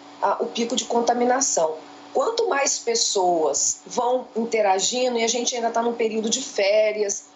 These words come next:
um período onde muitas pessoas tendem a aglomerar, né? A gente muito provavelmente não chegou ainda no pico, é, nós estamos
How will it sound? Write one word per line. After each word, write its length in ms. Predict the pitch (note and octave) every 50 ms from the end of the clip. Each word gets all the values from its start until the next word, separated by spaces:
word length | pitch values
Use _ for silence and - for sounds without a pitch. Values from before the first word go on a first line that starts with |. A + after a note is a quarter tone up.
| - - -
um 80 | G3+ G#3+
período 540 | - A3+ A3 G#3+ A3+ A3+ A#3 A#3 - A#3
onde 200 | A3 A3+ - A#3
muitas 380 | A3 A3+ A#3 B3+ - E4 E4 -
pessoas 720 | - - C#4+ - - - C4+ C4 C4+ C4+ C4 - - - - - - - - - - - - -
tendem 380 | - E4+ F4+ F4+ F#4+ F4+ F4+
a 120 | E4+ E4 D#4
aglomerar, 840 | C4+ D4 C#4+ D4 D4+ D#4 D#4 D4+ C4+ B3 A#3 A3+ A3+ A#3 A3 G3+
né? 420 | F3+ F#3 G#3 A#3 A#3 A3+ G#3 F#3+ - - - -
A 80 | A#3+
gente 320 | B3 C#4+ D#4+ F#4+ - E4 D4+
muito 320 | D4 D#4+ F#4 G4+ F#4 -
provavelmente 540 | F4 D#4+ D#4 D#4+ D#4+ D4+ D4+ D#4 D#4 - D4+
não 120 | D4 D#4
chegou 400 | F4+ - G4+ G4+ - A#3 C4+ D4+
ainda 360 | D#4+ C#4+ C#4+ D#4+ G4 F#4+ D4
no 100 | A#3 A3
pico, 560 | G#3+ - - A3+ B3+ D4+ G4+ - - - G#4 - - - - - - -
é, 300 | - - G3 G3+ G3+ G#3
nós 220 | A3+ A3+ A3 A#3 A3+
estamos 460 | - - G#3+ B3+ B3+ - - -